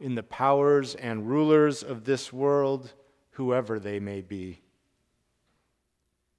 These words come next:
Jesus turns all of our expectations upside down.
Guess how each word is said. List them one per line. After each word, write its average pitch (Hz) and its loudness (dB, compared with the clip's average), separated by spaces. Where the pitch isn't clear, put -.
Jesus 175 2
turns 175 2
all 170 6
of 151 6
our 143 10
expectations 139 -2
upside 131 2
down. 104 -4